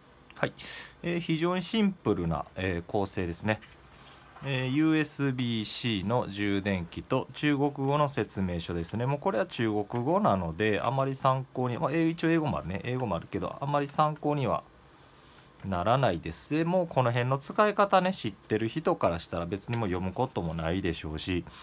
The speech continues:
で、おじいさんの動画でもまたまあ簡単な使い方なんかも、あの、この後動画で別の動画とか合わせて紹介していくので、まあ、こちらの商品購入予定の人は、まあ、おじいさんの動画をこの後もまあ見てもらえたらいいかなと思います。初心者向けの感じで、あの、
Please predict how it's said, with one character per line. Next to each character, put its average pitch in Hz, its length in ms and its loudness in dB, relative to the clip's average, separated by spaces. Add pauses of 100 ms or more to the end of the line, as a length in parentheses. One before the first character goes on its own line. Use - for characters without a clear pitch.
(640)
で、 170 100 2
お 170 140 4
じ 240 140 0
い 269 40 2
さ 143 140 6
ん 113 40 6
の 98 60 0
動 95 160 0
画 98 100 2
で 95 60 0
も 90 80 0
ま 147 120 2
た 127 100 2
ま 120 120 2
あ 104 40 2
簡 113 240 0
単 170 180 4
な 139 80 2
使 135 320 2
い 135 60 0
方 131 260 2
な 107 100 0
ん 73 80 -6
か 87 140 -2
も、 71 160 -4
あ 71 60 -6
の、 71 240 -6
こ 120 100 4
の 110 80 4
後 82 200 -2
動 85 180 0
画 87 120 2
で 87 100 -2
別 110 240 0
の 107 100 0
動 78 160 -2
画 82 120 2
と 82 120 -6
か 80 100 -4
合 87 80 6
わ 101 80 6
せ 90 140 -6
て 85 100 -10
紹 113 240 -2
介 127 200 2
し - 80 -10
て 139 100 2
い 139 80 0
く 165 100 -4
の 123 140 2
で、 104 240 2
ま 131 120 4
あ、 120 80 2 (440)
こ 135 100 0
ち 135 100 2
ら 131 80 4
の 139 80 4
商 175 200 2
品 113 260 0
購 120 220 2
入 120 100 0
予 117 160 0
定 85 160 -2
の 87 80 -2
人 147 140 0
は、 151 80 4
ま 131 80 4
あ、 - 20 4
お 98 80 2
じ 110 120 2
い 107 40 -2
さ 101 120 2
ん - 40 0
の 78 60 -4
動 82 160 0
画 82 100 0
を 80 100 0
こ 101 140 -2
の 92 80 4
後 82 180 0
も 82 80 0
ま 82 120 -2
あ - 20 -8
見 95 140 -4
て 104 100 -2
も 95 140 4
ら 87 80 2
え 69 100 -8
た 104 80 4
ら 85 140 2 (340)
い 101 120 0
い 101 40 0
か 95 160 -4
な 85 220 2
と - 240 -8
思 87 180 -2
い 80 80 -2
ま 78 100 -6
す。 - 140 -2
初 139 60 2
心 139 140 2
者 143 120 4
向 143 100 -2
け 143 120 2
の 143 80 2
感 139 200 4
じ 131 120 0
で、 123 240 0
あ 87 80 0
の、 76 420 -4